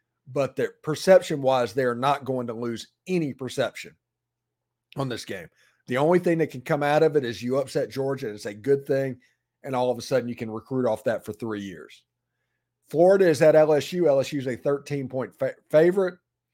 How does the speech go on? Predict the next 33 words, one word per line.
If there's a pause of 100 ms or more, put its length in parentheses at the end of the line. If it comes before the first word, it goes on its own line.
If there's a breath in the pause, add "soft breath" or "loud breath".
(340)
L
S
U,
we
have
to
see
what's
going
on
with
Jaden
Daniels,
that
concussion
protocol. (420 soft breath)
They
were
checking
out
his
jaw. (340 soft breath)
By
the
way, (1000)
the
big
debate
on
Twitter
right
now
is,